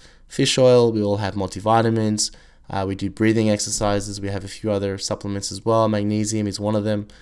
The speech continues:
and that can really help to, uh, improve your stress management. In addition to that, the next thing we want to think about is planned rest. So having days where you simply do not weight train,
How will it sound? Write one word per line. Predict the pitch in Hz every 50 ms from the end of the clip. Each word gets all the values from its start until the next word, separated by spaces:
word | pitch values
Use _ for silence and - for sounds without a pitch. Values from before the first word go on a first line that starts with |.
| - - - - - - -
and | - 110 110
that | 113 120 123 -
can | 135 117
really | 110 110 107 104 101
help | 101 104 101 98 95 - -
to, | - - - 98 98 95 98
uh, | 95 95 90 90 - -
improve | 98 98 - - - 101 95 95 95 110 107
your | 113 120
stress | - - - 165 139 - -
management. | 107 92 87 82 - - - - - _ - - _ - -
In | 131 156
addition | 165 156 160 160 151 151
to | - 143
that, | 123 113 98 95 92 - - - - - - - - - - - _ _ - - _
the | - 107
next | 113 120 147 151 -
thing | - 143 131 123
we | 117
want | 107 107 104
to | 101 -
think | 101 92 -
about | 95 98 98 98 95 92 - - - -
is | 95 104 107 104 98 95 - -
planned | - - _ - - 117 117 117 117 117 117 107 98
rest. | 92 76 - - - - - - - - - - - - -
So | - - 104
having | 107 113 120 127 139 151 151 147
days | 135 131 120 120 117 117 113 117
where | 117 123 113 110 104
you | 101 98 101
simply | 101 - - 117 113 110 - 107 107 107 - - -
do | - 104 104 101
not | 101 101 95 92 92 - - - - - -
weight | - 110 120 113
train, | - - - 143 143 139 143 143